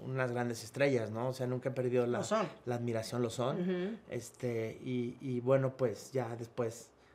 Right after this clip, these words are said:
Speaker 1: tuve la oportunidad hasta de hacer portadas con Paulina Rubio,
Speaker 2: Qué
Speaker 1: de
Speaker 2: divertido.
Speaker 1: trabajar con varios de ellos.
Speaker 2: ¿Y se los has contado lo de McDonald's?
Speaker 1: Pues lo, a ellos directamente no, pero sí en algunas entrevistas sí lo, lo, lo he mencionado y, y, pues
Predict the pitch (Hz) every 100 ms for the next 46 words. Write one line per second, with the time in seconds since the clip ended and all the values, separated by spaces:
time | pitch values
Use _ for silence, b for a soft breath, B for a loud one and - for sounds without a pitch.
0 | - 131 131 120 104 113 120 120 117 107
1 | - 113 - 117 - 113 110 110 110 101
2 | 104 110 104 104 127 123 113 175 - 175
3 | 104 104 156 - - 110 107 107 107 107
4 | 127 120 113 113 196 214 190 240 - 403
5 | 392 226 202 269 214 180 170 185 170 175
6 | 143 185 175 220 220 190 240 277 208 214
7 | 214 214 196 196 185 180 - - - 156
8 | 147 185 185 180 175 160 165 170 160 151
9 | 151 139 143 156 139 143 139 123 131 123
10 | 131 143 147 131 139 131 139 165 156 131
11 | 123 b b b b b - 113 165 147
12 | 180 175 -